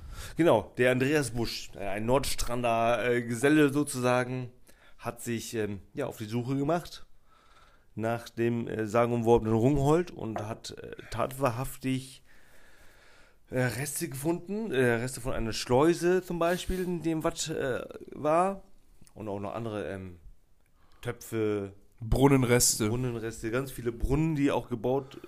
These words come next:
Speaker 1: gebohrt wurden damals für die Wasserversorgung.
Speaker 2: Ja.
Speaker 1: Und viele Warften, wo die Häuser drauf standen.
Speaker 2: Genau, es waren ungefähr dreißig Warften, äh, auf denen die Rungholder siedelten. Und, ähm, man kann sie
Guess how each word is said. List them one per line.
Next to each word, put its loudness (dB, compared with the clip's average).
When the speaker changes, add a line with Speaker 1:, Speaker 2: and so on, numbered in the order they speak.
Speaker 1:
gebohrt -6
wurden -4
damals 2
für -10
die -8
Wasserversorgung. -4
Speaker 2:
Ja. -4
Speaker 1:
Und -6
viele -2
Warften, 0
wo 2
die 0
Häuser 2
drauf -4
standen. -4
Speaker 2:
Genau, 6
es 2
waren 4
ungefähr 4
dreißig 6
Warften, 4
äh, 6
auf 6
denen 4
die 4
Rungholder 6
siedelten. 4
Und, -2
ähm, 0
man 0
kann 2
sie 0